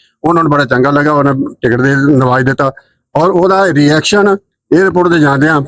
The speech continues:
ਇਹ ਪਾ-, ਦਿੱਲੀ ਨੂੰ ਜਾਂਦਿਆਂ ਉਹਨੇ ਦੇ ਦਿੱਤਾ ਕਿ ਉਹਦਾ ਆਪਣਾ ਆਪ ਹੈ ਕੀ ਹੈ। ਔਰ ਉੱਥੇ ਇੱਕ ਫੌਜੀ ਹੈ ਜਿਹੜਾ on duty, ਉਹ ਕੁਲਵਿੰਦਰ ਕੌਰ ਨਾਲ ਡਿਊਟੀ ਕਰ ਰਿਹਾ। ਮੀਡੀਆ 'ਚ ਆ ਚੁੱਕੀ ਗੱਲ ਸਾਰੀ, ਤੁਸੀਂ ਵੇਖੀ, ਬ-, ਬੜੀ ਸੁਣੀ ਹੋਣੀ ਹੈ। ਉਹਨੇ clearly ਕਿਹਾ ਹੈ ਕਿ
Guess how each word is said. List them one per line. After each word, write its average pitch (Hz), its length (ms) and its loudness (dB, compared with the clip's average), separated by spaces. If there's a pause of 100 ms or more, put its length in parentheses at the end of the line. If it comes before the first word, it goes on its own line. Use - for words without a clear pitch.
(640)
ਇਹ 143 40 -2
ਪਾ-, 147 200 -2
ਦਿੱਲੀ 135 260 -2
ਨੂੰ 160 120 0
ਜਾਂਦਿਆਂ 127 280 0
ਉਹਨੇ 147 120 0
ਦੇ 135 100 0
ਦਿੱਤਾ 139 220 -2
ਕਿ - 380 -10
ਉਹਦਾ 139 140 0
ਆਪਣਾ 135 200 -2
ਆਪ 135 340 0
ਹੈ 117 200 0
ਕੀ 127 180 0
ਹੈ। 113 40 -2 (600)
ਔਰ 180 220 0
ਉੱਥੇ 185 300 2
ਇੱਕ 170 100 -2
ਫੌਜੀ 147 360 0
ਹੈ 147 140 0
ਜਿਹੜਾ 160 180 0
on 160 100 2
duty, 156 400 0
ਉਹ 175 160 -2 (260)
ਕੁਲਵਿੰਦਰ 151 400 0
ਕੌਰ 165 120 2
ਨਾਲ 170 160 0
ਡਿਊਟੀ 156 280 0
ਕਰ 147 140 -2
ਰਿਹਾ। 120 140 0
ਮੀਡੀਆ 160 260 2
'ਚ 160 80 -4
ਆ 156 80 0
ਚੁੱਕੀ 196 220 -2
ਗੱਲ 151 220 -2
ਸਾਰੀ, 123 220 0
ਤੁਸੀਂ 156 240 0
ਵੇਖੀ, 147 240 -6
ਬ-, 156 220 -4 (300)
ਬੜੀ 175 140 0
ਸੁਣੀ 151 200 0
ਹੋਣੀ 123 200 2
ਹੈ। 185 140 -2 (520)
ਉਹਨੇ 208 140 0 (120)
clearly 202 340 2
ਕਿਹਾ 165 180 -2
ਹੈ 170 120 0
ਕਿ 196 240 -2